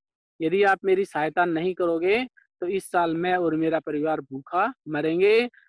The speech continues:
और मुझे एक सौ पीसोज की आवश्यकता है। किस लिए? In order to sow the field, क्योंकि मुझे खेत दोबारा से बोने हैं और जब तक अगली फसल आती है तब तक, क्योंकि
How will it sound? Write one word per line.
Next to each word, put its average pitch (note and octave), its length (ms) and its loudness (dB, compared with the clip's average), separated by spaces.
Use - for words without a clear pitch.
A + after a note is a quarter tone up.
और D#3+ 200 0
मुझे E3 340 0
एक D#3+ 100 -6
सौ E3+ 160 -6
पीसोज D#3 460 -4
की D#3+ 100 -8
आवश्यकता D3+ 500 -4
है। G3+ 240 0
किस G3 220 -10
लिए? G3+ 380 2
In F#3+ 100 0
order F#3+ 240 4
to G3+ 160 0
sow G#3 300 0
the G3+ 140 4
field, G3 320 0
क्योंकि G#3+ 440 0
मुझे G3 300 2
खेत G3 340 2
दोबारा F#3+ 400 2
से F3+ 180 -4
बोने F3+ 380 -2
हैं E3+ 340 -8
और D#3+ 180 -2
जब G#3 280 -2
तक G3+ 180 -2
अगली E3+ 260 -4
फसल D#3+ 360 -8
आती D3 300 -6
है C#3 260 -8
तब D#3+ 180 0
तक, C3+ 140 -8
क्योंकि F3+ 460 -6